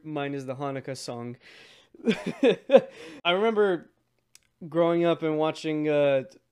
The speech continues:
S N L Best Hits on Netflix when Netflix was brand new and it actually had movies that you could watch. Ooh, hit on Netflix. It was full of funny Adam Sandler shit. And, like, even Jim Carrey, uh, there was funny Jim Carrey shit on Ad-, on, on, on Adam Sandler, on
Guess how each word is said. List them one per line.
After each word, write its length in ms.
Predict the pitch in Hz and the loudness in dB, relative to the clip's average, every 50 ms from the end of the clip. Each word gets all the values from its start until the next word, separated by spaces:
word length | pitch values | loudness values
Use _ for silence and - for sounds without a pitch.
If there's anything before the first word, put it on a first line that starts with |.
| _ _ | _ _
S 220 | - 160 147 - 160 | -8 -8 -6 -4 -4
N 80 | 151 | -4
L 100 | 147 147 | -2 -4
Best 320 | 139 147 147 147 143 - - | -2 -2 -4 -4 -4 -6 -6
Hits 300 | 147 147 139 - - 156 | -8 -8 -8 -6 -6 -6
on 160 | 143 139 139 | -6 -4 -4
Netflix 440 | 143 143 139 - - 139 131 - - | -6 -6 -8 -8 -10 -12 -10 -10 -12
when 140 | 135 135 | -10 -8
Netflix 340 | 139 139 139 - 147 139 - | -8 -8 -8 -8 -12 -12 -12
was 180 | 139 127 120 120 _ _ - - _ _ _ _ _ _ _ _ | -14 -16 -16 -18 _ _ -20 -20 _ _ _ _ _ _ _ _
brand 360 | 131 127 143 147 143 143 139 | -12 -6 -2 -2 -2 -2 -2
new 240 | 135 139 143 143 139 | -4 -4 -4 -2 -4
and 100 | 135 131 | -4 -6
it 80 | 131 - | -6 -4
actually 380 | 113 139 135 - - 147 135 | -4 -4 -4 -6 -8 -8 -8
had 280 | 123 127 135 131 127 123 | -6 -6 -6 -6 -6 -6
movies 300 | 139 139 139 135 131 120 | -8 -8 -8 -8 -10 -10
that 120 | 123 123 | -10 -10
you 120 | 123 127 127 | -10 -10 -10
could 160 | - 147 123 | -10 -12 -10
watch. 380 | 123 131 143 147 135 135 - - | -6 -4 -2 -2 -2 -4 -8 -10
Ooh, 640 | - 190 202 214 214 214 220 214 208 202 185 - - - - - _ | -4 -2 0 2 4 4 4 4 4 2 2 0 -2 -10 -20 -20 _
hit 200 | _ - 190 175 | _ 0 2 2
on 200 | 175 170 170 170 | 4 2 2 2
Netflix. 640 | 170 170 165 165 - 160 156 147 143 143 - - - _ _ | 2 0 0 0 -2 -2 -2 -2 -2 -4 -10 -18 -20 _ _
It 80 | - 185 | -6 -4
was 200 | 196 240 233 - | -4 -2 -4 -6
full 260 | - - 185 214 220 | -8 -4 -2 0 0
of 100 | 175 143 | 0 -2
funny 520 | - - - - 180 175 185 185 185 175 - | -6 -12 -6 -4 -2 -2 0 -2 -2 -2 -4
Adam 260 | 156 160 165 165 160 | -4 -2 -2 -2 -4
Sandler 460 | 156 - 151 156 156 151 147 139 135 | -4 -4 -4 -2 -2 -2 -4 -6 -8
shit. 360 | - - 139 127 120 117 - _ _ _ _ _ _ _ _ _ _ _ _ _ - | -8 -10 -8 -8 -10 -10 -12 _ _ _ _ _ _ _ _ _ _ _ _ _ -6
And, 80 | 170 170 | -2 -2
like, 160 | 175 170 165 | -2 -2 -2
even 240 | 233 220 226 196 180 | -4 -4 -4 -4 -4
Jim 240 | 139 165 180 185 - | -2 -2 -2 -4 -4
Carrey, 520 | - 170 156 160 160 160 151 143 139 139 | -2 -2 0 2 2 2 2 0 -2 -2
uh, 360 | 135 135 135 131 127 127 127 | -2 -2 -2 -2 -4 -6 -6
there 120 | 131 143 139 | -8 -10 -10
was 160 | 143 139 - | -10 -12 -8
funny 240 | - 160 151 151 147 | -8 -6 -6 -6 -6
Jim 240 | 135 151 151 147 | -6 -6 -6 -6
Carrey 320 | - - 139 139 143 143 135 | -4 -4 -2 -2 -2 -2 -4
shit 160 | - - 147 | -6 -6 -6
on 100 | 135 131 | -6 -6
Ad-, 300 | 127 135 135 135 135 - | -6 -8 -8 -8 -8 -8
on, 160 | 147 139 131 | -8 -8 -8
on, 220 | - 139 135 131 - | -8 -8 -8 -8 -8
on 160 | - 135 127 127 | -8 -8 -6 -6
Adam 160 | 120 123 127 | -8 -8 -10
Sandler, 400 | - - 120 123 120 120 - - | -10 -12 -10 -10 -10 -10 -8 -6
on 260 | 143 143 143 139 - | -6 -6 -6 -8 -10